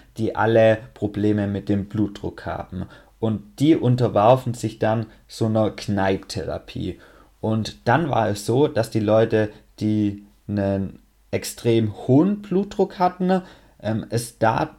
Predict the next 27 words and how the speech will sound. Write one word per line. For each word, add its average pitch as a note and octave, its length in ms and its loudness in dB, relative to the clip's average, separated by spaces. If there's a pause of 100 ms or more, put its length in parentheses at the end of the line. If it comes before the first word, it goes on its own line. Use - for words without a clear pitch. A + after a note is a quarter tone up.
(140)
also A2 180 -6
der G#2 200 0
dadurch C3 720 0
deutlich A#2 480 4
verringert D3+ 580 -2
wurde G3+ 400 -2 (500)
und A#2+ 540 2
die B2 80 0
Patienten, C3 960 -2
die, A#2+ 340 4 (480)
ähm, G#2 420 -2 (140)
von, G#2 300 -6 (280)
also G#2 280 -4
schon G#2 400 -2 (100)
von G#2 220 -4
vornherein C3+ 580 2
einen A#2+ 400 -2 (140)
sehr A2 280 2
niedrigen A2 720 0
Blutdruck G#2+ 500 -4
hatten, A#2+ 420 0 (560)
bei F#2+ 140 0
denen C#3+ 540 0
wurde B2 240 2
der A2+ 180 2
Blutdruck B2 840 -2
erhöht. G#2+ 680 2